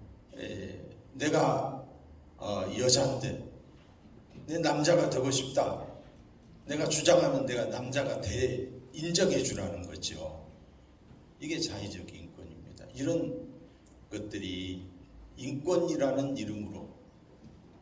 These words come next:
에, 우리 자녀들에게 지금 가르쳐지고 있고 자녀들에게 심각한 문제들이 지금 많이 일어나고 있는데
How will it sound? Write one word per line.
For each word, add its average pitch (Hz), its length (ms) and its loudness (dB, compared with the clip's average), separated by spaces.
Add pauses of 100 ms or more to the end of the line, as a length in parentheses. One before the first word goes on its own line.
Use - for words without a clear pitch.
(280)
에, - 320 -12
우리 107 220 -4
자녀들에게 127 720 10
지금 - 260 0
가르쳐지고 - 720 -2
있고 - 280 -18 (1900)
자녀들에게 - 580 -10 (840)
심각한 175 720 2
문제들이 90 560 -6
지금 87 280 -10
많이 85 400 -10 (200)
일어나고 80 340 -14
있는데 - 640 -12